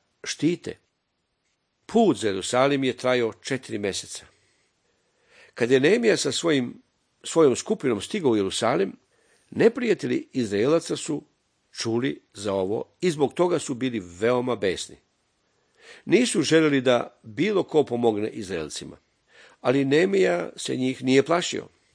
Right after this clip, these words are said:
Znao je da će Bog pomoći. Nekoliko dana posle svog dolaska, Nehemija ode da pregleda zidove Jerusalima. Otišao je noću tajno,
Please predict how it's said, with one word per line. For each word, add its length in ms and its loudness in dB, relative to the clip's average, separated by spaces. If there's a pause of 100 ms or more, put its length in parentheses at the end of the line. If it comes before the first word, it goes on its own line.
(100)
Znao 360 4
je 60 4
da 120 0
će 140 -6
Bog 540 -2 (120)
pomoći. 480 -4 (1000)
Nekoliko 380 6
dana 260 6
posle 340 -4 (120)
svog 320 0
dolaska, 480 -2 (720)
Nehemija 380 4 (120)
ode 300 8
da 400 -2
pregleda 420 0
zidove 320 -2
Jerusalima. 560 -2 (760)
Otišao 460 2
je 60 6
noću 300 2
tajno, 480 -2